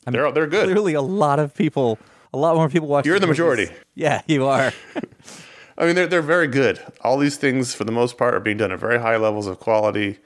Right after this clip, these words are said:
Speaker 2: There's a reason why they make billions of dollars, and I don't think there's anything wrong with, with enjoying them more.
Speaker 1: They have an enormous incentive to do it really well and
Speaker 2: Yeah.
Speaker 1: a track record to let them invest in it, you know.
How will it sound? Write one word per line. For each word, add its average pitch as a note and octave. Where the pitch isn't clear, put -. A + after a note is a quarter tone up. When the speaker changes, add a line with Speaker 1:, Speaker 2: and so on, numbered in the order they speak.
Speaker 2:
There's -
a G2+
reason G#2
why G#2
they G2+
make G#2
billions G2
of G2
dollars, F#2
and E2+
I G2
don't G#2
think G#2
there's G2
anything F2+
wrong F2
with, F2
with G2
enjoying F2+
them E2
more. -
Speaker 1:
They -
have G#2
an F#2+
enormous G#2
incentive E2+
to F2
do G2+
it E2+
really E2+
well E2+
and E2+
Speaker 2:
Yeah. F2+
Speaker 1:
a F2
track G#2+
record F2+
to -
let F2+
them F2
invest F#2
in E2+
it, D#2+
you G2
know. E2